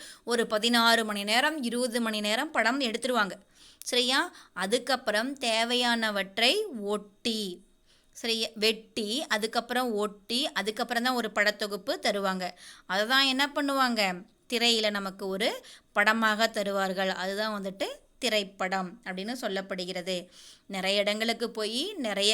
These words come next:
காட்சிகளை பதிவு செய்து அந்த காட்சிகளில் தேவையானவற்றை மட்டும் வைத்துக்கொண்டு தேவையற்றை வட்-, தேவையானவற்றை வைத்துக்கொண்டு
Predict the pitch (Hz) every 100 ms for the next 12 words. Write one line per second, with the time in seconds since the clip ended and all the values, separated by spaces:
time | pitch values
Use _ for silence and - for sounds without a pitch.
0 | 214 202 214 214 233 214 214 214 196 196
1 | 226 233 214 196 226 339 339 240 214 208
2 | 208 208 233 226 214 208 233 320 466 -
3 | - - - 233 240 254 262 247 233 226
4 | 214 208 220 214 208 196 247 254 208 196
5 | 226 233 214 214 285 - - 214 226 240
6 | 226 214 226 269 339 - - 202 196 -
7 | 220 220 240 240 233 226 220 202 208 196
8 | 196 196 220 214 208